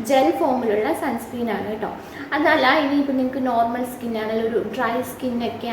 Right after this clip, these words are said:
ആണെന്നുണ്ടെന്നുണ്ടെങ്കിൽ നമുക്ക്, ഏഹ്, ക്രീമി ഫോമിലുള്ള, ലോഷൻ ഫോമിലുള്ള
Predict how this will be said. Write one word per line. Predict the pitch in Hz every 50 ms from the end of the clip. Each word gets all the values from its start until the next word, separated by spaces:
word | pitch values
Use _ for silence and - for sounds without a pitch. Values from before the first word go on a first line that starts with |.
| 226
ആണെന്നുണ്ടെന്നുണ്ടെങ്കിൽ | 226 226 233 226 233 240 226 226 233 240 247 247 240 233 214 208 196 196 208 226 247 247
നമുക്ക്, | 220 208 202 208 - 185 277 339 381 - - - 220
ഏഹ്, | 214 214 214 214 220 - - - -
ക്രീമി | 269 262 269 277 277 285 285 277 262
ഫോമിലുള്ള, | 240 233 226 220 208 214 233 262 277 277
ലോഷൻ | 269 302 - - 320 311 302 285
ഫോമിലുള്ള | 262 226 226 220 214 220 226 247